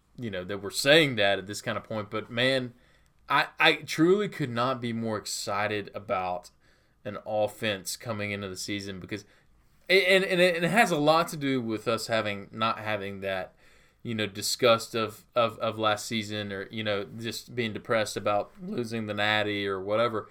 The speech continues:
But at the same time, I still feel like I have so much confidence in Stetson, confidence in Stetson in his ability, but also his, his leadership. I, I, from what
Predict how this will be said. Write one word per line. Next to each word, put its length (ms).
But 380
at 100
the 80
same 260
time, 460
I 180
still 340
feel 240
like 220
I 100
have 180
so 340
much 220
confidence 540
in 80
Stetson, 640
confidence 460
in 100
Stetson 580
in 140
his 120
ability, 560
but 120
also 320
his, 200
his 220
leadership. 560
I, 80
I, 280
from 240
what 260